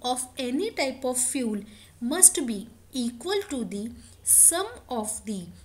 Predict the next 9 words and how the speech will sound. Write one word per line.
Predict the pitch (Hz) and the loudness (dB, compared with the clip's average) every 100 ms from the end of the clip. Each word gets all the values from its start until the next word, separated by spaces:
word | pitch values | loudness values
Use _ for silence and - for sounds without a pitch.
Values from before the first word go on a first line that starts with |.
| - | -8
calorific | - 240 214 277 330 415 403 | -2 0 0 -2 -2 -4 -2
values | 262 226 196 214 320 370 - | -2 0 0 -2 0 0 0
of | 240 240 | -6 -6
its | - 269 269 - - - - - - - | -8 2 8 8 8 -2 -20 -20 -20 -12
components, | - 220 196 226 214 233 185 - - - - | -4 -2 -2 -2 -2 -2 4 6 6 2 -8
its | 247 294 - | -4 6 6
constituents. | - 226 190 - 202 247 233 185 175 - - - - | 6 0 2 0 -2 0 0 2 2 2 0 -14 -18
For | - 359 | -6 -2
example, | 415 254 240 196 196 208 349 | 2 2 2 0 -6 -8 -8